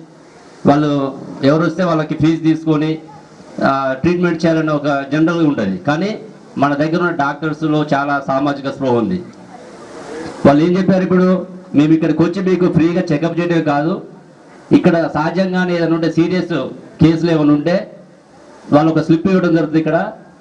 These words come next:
డాక్టర్స్ అక్కడికి వచ్చిన తర్వాత మీరు మహబూబాద్లో ఏ డాక్టర్ అయితే మీకు చూశారో ఆడికి వస్తే మేము ఫ్రీ ట్రీట్మెంట్ చేసి ఏదైనా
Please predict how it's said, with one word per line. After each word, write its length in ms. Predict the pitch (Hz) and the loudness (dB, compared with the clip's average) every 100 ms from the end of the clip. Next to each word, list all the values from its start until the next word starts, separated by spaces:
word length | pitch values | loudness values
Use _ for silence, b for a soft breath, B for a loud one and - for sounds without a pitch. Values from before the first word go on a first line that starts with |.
| - - | -20 -4
డాక్టర్స్ 420 | 127 175 175 185 | -2 -2 -2 0
అక్కడికి 300 | 175 175 160 | 0 0 -2
వచ్చిన 200 | 175 185 | -2 -2
తర్వాత 380 | 185 180 170 156 | 0 0 0 0
మీరు 200 | 151 135 | 0 0
మహబూబాద్లో 680 | 123 139 160 175 165 165 160 | 0 2 2 2 0 0 0
ఏ 160 | 151 160 | 2 0
డాక్టర్ 280 | 165 160 | 0 -2
అయితే 120 | 165 156 | -2 0
మీకు 280 | 147 - | 0 2
చూశారో 460 | 151 160 160 165 170 B B B | 2 2 0 0 -4 B B B
ఆడికి 260 | 131 147 170 | -2 0 0
వస్తే 160 | 175 | 0
మేము 160 | 185 160 | 2 2
ఫ్రీ 260 | - 185 202 | 2 0 0
ట్రీట్మెంట్ 480 | 190 185 185 170 | -2 0 -2 0
చేసి 240 | 160 156 165 | 0 2 0
ఏదైనా 280 | 160 151 | 0 -2